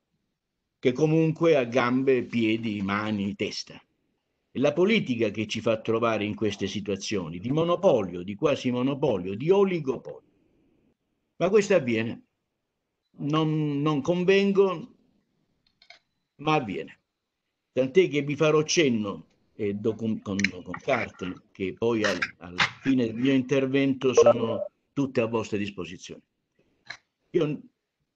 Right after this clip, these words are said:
fa-, farò cenno di altre simili circostanze. Qui sono state con una, affidare incarichi per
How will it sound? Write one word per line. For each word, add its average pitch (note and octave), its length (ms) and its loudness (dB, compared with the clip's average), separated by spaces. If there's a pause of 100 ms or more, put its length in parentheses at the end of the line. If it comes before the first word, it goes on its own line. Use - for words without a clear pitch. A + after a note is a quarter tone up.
(760)
fa-, D#3+ 280 2
farò F3+ 280 4
cenno F#3+ 380 4
di E3 180 4
altre F#3 680 2
simili D#3+ 540 -2
circostanze. G2 800 -6 (580)
Qui - 340 -8 (120)
sono E3 300 0
state C#3 640 0
con C#3 180 -4
una, D#3+ 420 0 (2250)
affidare F3 600 4
incarichi D#3 600 2
per C3 320 -2